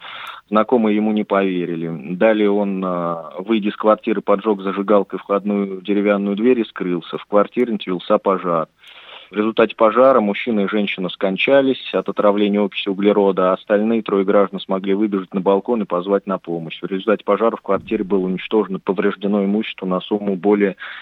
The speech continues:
четырехста семидесяти тысяч рублей. Вот, еще одним, э, резонансом можно назвать убийство одного малолетнего ребенка, сорокатрехлетней жительницы Аткарского района.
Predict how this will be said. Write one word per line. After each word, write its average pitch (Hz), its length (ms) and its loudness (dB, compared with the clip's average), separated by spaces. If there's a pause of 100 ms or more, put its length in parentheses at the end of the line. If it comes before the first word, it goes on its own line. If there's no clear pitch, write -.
(100)
четырехста 104 640 -2
семидесяти 98 460 -4
тысяч - 260 -2
рублей. 82 440 -2 (840)
Вот, 110 240 4
еще 151 240 4
одним, 123 420 4
э, 90 720 -2
резонансом 101 600 0
можно 104 320 0 (140)
назвать 104 360 2 (400)
убийство 101 1200 0 (320)
одного 110 440 2
малолетнего 107 800 4
ребенка, 104 840 0 (320)
сорокатрехлетней 107 840 -2
жительницы 104 400 -2
Аткарского 98 600 -2
района. 92 600 0